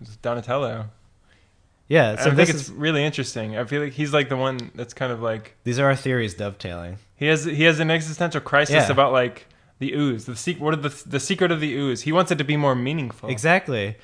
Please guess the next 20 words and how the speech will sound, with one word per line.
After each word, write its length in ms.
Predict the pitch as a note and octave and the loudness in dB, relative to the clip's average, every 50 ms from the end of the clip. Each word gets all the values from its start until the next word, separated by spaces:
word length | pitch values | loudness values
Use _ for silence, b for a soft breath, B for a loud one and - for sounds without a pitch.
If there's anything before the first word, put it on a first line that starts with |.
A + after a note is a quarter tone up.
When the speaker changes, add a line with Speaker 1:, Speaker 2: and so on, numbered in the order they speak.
| b b b | b b b
Speaker 2:
This 160 | C3+ C3+ - | -2 0 2
is, 160 | F#3 F3 D3+ C3+ | 2 0 2 2
this 220 | C3 D3+ - - | 0 0 0 0
is 160 | E3+ D#3 D#3+ | -2 0 2
our 160 | D3+ C#3+ D3 | 4 4 4
theories 340 | C#3+ - D3 D3 D3 D3+ C#3+ | 4 4 4 4 4 4 4
dovetailing. 560 | C3 C#3+ D#3 E3 - E3+ - A2 G2+ G3+ F3 | 2 2 0 2 2 2 2 4 6 4 4
This 180 | C#3 F3 E3 C#3 | 6 4 4 4
is, 120 | D3+ C#3+ - C3 B2 | 2 2 0 -2 -4
Speaker 1:
<laughs> 0 | - C3+ B2+ | -6 -4 -2
Speaker 2:
this 200 | C3 B2+ - - | -2 -2 0 0
is, 180 | C3 A#2+ G#2+ B2 | -2 -2 0 0
like, 220 | A#2+ A#2 G2 - | 0 0 0 -2
your, 180 | A#2 A#2 A#2 A2 | 0 0 0 0
this 400 | G2+ F#2 A#2+ A#2 A2 A#2 A2 G#2+ | 0 -4 -6 -6 -6 -6 -6 -6
is 140 | A2+ F#2+ | -6 -6
Donnie's 360 | F#2+ A2+ A#2 B2 C3+ C#3 C3+ C3+ | -4 -2 0 0 2 0 0 0
movie 440 | C#3+ C#3+ C#3 C#3+ C#3+ D3 D#3+ D#3 - | -2 -2 0 0 0 -2 -2 -4 -6
Speaker 1:
Yeah. 280 | B2 A#2+ A2+ A2 A2 A2+ | -8 -6 -6 -8 -8 -8
Speaker 2:
theory, 400 | - - D3+ D3+ D3+ D#3 E3 E3 | -2 2 4 6 6 6 4 2